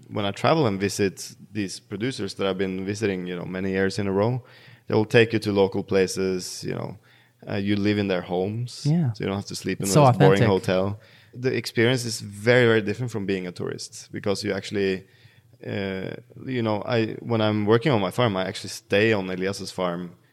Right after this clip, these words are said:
Speaker 1: which is my neighbor. I stay in his house for two, three weeks, and I encounter the meetings he has with his workers. Uh, you know, there's a lot of things that you wouldn't experience otherwise as a coffee buyer, because normally we'll just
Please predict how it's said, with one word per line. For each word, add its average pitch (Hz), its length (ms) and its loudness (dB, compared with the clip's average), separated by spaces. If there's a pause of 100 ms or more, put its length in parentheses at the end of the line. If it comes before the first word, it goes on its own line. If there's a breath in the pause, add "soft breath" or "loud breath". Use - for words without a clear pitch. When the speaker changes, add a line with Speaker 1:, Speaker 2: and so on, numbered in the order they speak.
(140)
Speaker 1:
which - 200 -14
is 92 160 -8
my 92 140 -6
neighbor. 95 380 -2
I 87 80 -6
stay 101 200 -4
in 101 60 -4
his 92 140 -8
house 95 380 -4
for 92 340 -6
two, 101 220 -8
three 101 220 -4
weeks, 135 420 -6 (600 loud breath)
and 104 400 -2
I 104 140 -2
encounter 101 560 -4
the 95 260 0
meetings 107 440 -4
he 117 80 -6
has 107 240 -8
with 101 100 -6
his 92 180 -8
workers. 113 680 -2 (480 soft breath)
Uh, 98 60 -10
you 107 140 -8
know, 107 120 -4
there's 113 200 -4
a - 80 -10
lot 135 260 0
of 131 100 0
things 123 220 -2
that 110 180 2
you 107 120 -2
wouldn't 117 260 0
experience - 920 -4 (180)
otherwise 98 440 -2
as - 200 -8
a 95 40 -10
coffee 104 240 -10
buyer, 87 280 -4
because 95 280 -10
normally 107 340 0
we'll 95 120 -2
just - 460 -8